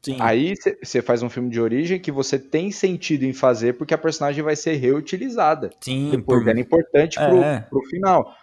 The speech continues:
Speaker 1: Pra caralho.
Speaker 2: E que é uma merda o filme.
Speaker 1: Não,
Speaker 2: Dormi,
Speaker 1: mano,
Speaker 2: fui
Speaker 1: mano,
Speaker 2: no cinema e
Speaker 1: desculpa,
Speaker 2: dormi.
Speaker 1: mano, mano, desculpa pra vocês que gostaram, mas, cara, não tem, mano, eu, eu,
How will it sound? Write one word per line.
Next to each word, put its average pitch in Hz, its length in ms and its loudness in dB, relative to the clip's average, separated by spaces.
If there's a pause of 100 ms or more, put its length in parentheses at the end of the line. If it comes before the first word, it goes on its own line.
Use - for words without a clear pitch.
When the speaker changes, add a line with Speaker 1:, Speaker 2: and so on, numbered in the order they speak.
(160)
Speaker 1:
Pra - 120 -20
caralho. 131 400 -6 (180)
Speaker 2:
E 120 80 -8
que 127 260 -2
é 120 60 6
uma 113 220 4
merda 160 320 4
o - 20 -2
filme. 90 400 -10 (220)
Speaker 1:
Não, 131 200 2
Speaker 2:
Dormi, 170 360 6
Speaker 1:
mano, 214 180 0 (180)
Speaker 2:
fui 123 140 -2
Speaker 1:
mano, 185 120 4
Speaker 2:
no 202 40 -2
cinema 160 260 0
e 117 40 2
Speaker 1:
desculpa, 117 180 4
Speaker 2:
dormi. 226 140 2
Speaker 1:
mano, 190 280 2 (300)
mano, 113 300 -4
desculpa 107 760 -6 (280)
pra 120 100 0
vocês 117 300 -2
que 131 100 -6
gostaram, 117 400 -2
mas, 107 180 -2
cara, 104 380 -6 (560)
não 120 240 2
tem, 127 180 -4
mano, 123 220 0
eu, 113 320 0
eu, 117 240 -2